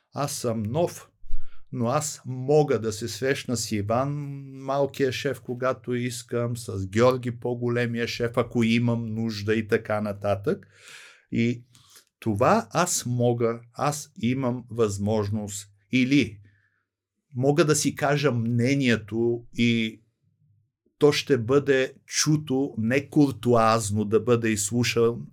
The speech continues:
и никой да не ми вземе после мнението, аз ще получа обратна връзка за това,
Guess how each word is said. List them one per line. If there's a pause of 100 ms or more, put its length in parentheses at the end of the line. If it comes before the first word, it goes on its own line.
(180)
и
никой
да
не
ми
вземе
после
мнението, (340)
аз
ще
получа
обратна
връзка
за
това,